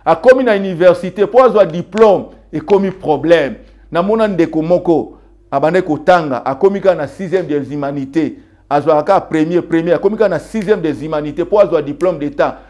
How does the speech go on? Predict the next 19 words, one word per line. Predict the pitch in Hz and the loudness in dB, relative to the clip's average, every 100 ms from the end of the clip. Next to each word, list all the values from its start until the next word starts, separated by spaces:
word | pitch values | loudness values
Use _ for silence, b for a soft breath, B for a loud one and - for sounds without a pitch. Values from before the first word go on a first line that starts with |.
| B 131 | B -4
Baninga | 147 180 175 | -2 0 -2
nyonso | 180 175 143 | -2 -4 -4
bazwi | 123 113 156 160 | -6 -6 -6 -2
ye, | |
azwi | 143 110 135 135 | -2 -4 -10 -10
te. | 135 120 - b b b b b | -8 -8 -12 b b b b b
Mais | 175 | 0
na | 202 196 | 4 6
bandoto | 196 202 285 311 294 | 4 2 0 0 -2
na | 240 | 0
ye | |
natuni | 220 180 247 247 | 0 0 -2 -2
ndeko, | 202 165 143 165 | 0 0 -2 -2
olotaka | 202 320 320 180 151 | 0 0 -2 -2 -2
nini? | 160 151 110 b b b | -4 -6 -10 b b b
Ayebisi | 147 226 233 - 220 | 0 0 -2 -6 -6
nga | 214 | -4
mosala | 180 226 247 165 | -2 -2 0 0
Nzambe. | 160 180 151 120 | 2 2 0 -8